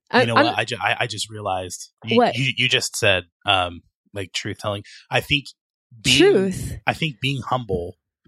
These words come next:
Speaker 2: Okay, this is the difference, but if you're just talking about artists, the difference for me is there is a certain type of artist that owns who they are completely. And the way they are in the world empowers other people. And there are certain artists who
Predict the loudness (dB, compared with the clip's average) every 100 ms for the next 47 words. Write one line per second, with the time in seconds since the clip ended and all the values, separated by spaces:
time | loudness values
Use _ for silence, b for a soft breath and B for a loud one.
0 | _ _ _ _ _ -2 2 2 2 -2
1 | 0 2 2 0 -2 -2 -8 -6 0 0
2 | 2 0 2 2 4 0 -2 -8 -12 -2
3 | 0 2 0 -2 0 2 2 4 2 2
4 | -4 -2 -2 -2 -2 -4 0 0 0 -2
5 | 2 0 4 2 2 -4 -6 -2 -2 -2
6 | -6 -6 _ -2 -2 -4 -6 -6 -14 _
7 | b b b _ -2 2 0 4 4 4
8 | 0 0 -2 2 4 4 2 -2 -2 -4
9 | -2 -2 -2 -4 -8 -2 -2 2 0 0
10 | -4 -6 -6 -6 -10 -12 -14 -14 -16 _
11 | B B 2 4 4 2 4 2 4 0
12 | -4 -8 -12 _ _ 2 4 4